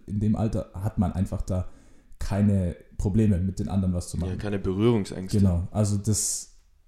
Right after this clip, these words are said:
Speaker 1: ich hab die jetzt, jetzt auch nicht, aber eben
Speaker 2: <laughs>
Speaker 1: in
Speaker 2: Nur
Speaker 1: dem
Speaker 2: mal
Speaker 1: Alter,
Speaker 2: klar, klarzustellen.
Speaker 1: <laughs> um das jetzt klarzustellen, genau.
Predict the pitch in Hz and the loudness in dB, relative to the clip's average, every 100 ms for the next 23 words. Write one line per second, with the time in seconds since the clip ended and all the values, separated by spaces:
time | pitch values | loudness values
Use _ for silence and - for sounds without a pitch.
0 | - 113 110 98 104 92 - - - - | -6 0 0 0 0 -2 -4 -10 -14 -4
1 | 101 90 - 107 104 90 - 95 95 82 | -4 -2 0 4 6 4 0 -2 -2 -2
2 | 95 107 95 82 - 135 - - - - | 0 2 2 0 -4 -10 -14 -20 -20 -20
3 | - - 107 98 104 147 117 101 123 120 | -18 -4 0 6 6 8 6 6 2 2
4 | - - - 131 123 139 - 190 123 151 | -2 -14 -4 8 12 12 12 12 12 10
5 | 156 156 131 - 131 135 123 - 110 107 | 6 4 2 -2 -2 -2 -4 -2 0 2
6 | 113 | 0